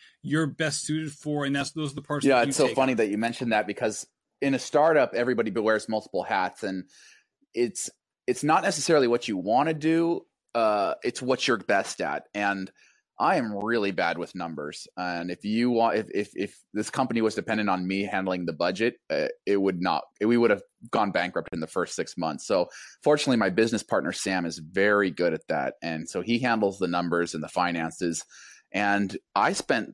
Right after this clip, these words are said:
Speaker 2: the better part of a decade learning all about P R and brand building. I mean, pro runners think that they don't necessarily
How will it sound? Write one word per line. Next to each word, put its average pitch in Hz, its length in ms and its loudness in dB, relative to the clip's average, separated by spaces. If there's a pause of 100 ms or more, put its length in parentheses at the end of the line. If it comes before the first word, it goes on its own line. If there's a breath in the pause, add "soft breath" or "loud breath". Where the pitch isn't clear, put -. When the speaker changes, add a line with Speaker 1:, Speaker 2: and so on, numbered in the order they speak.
(140)
Speaker 2:
the 113 80 -4
better 107 220 4
part 107 240 0
of 87 80 -2
a 87 40 0
decade 90 540 0 (240)
learning 104 400 2 (140)
all 107 240 4
about 92 260 2
P 98 220 0
R 87 100 4
and 78 160 -6
brand 90 300 -2
building. 65 420 -8
I 85 60 -8
mean, 95 160 -4 (320 loud breath)
pro 156 160 4
runners 120 500 2 (300)
think 117 220 -4
that 104 120 -4
they 98 140 0
don't 101 160 0
necessarily 92 680 -2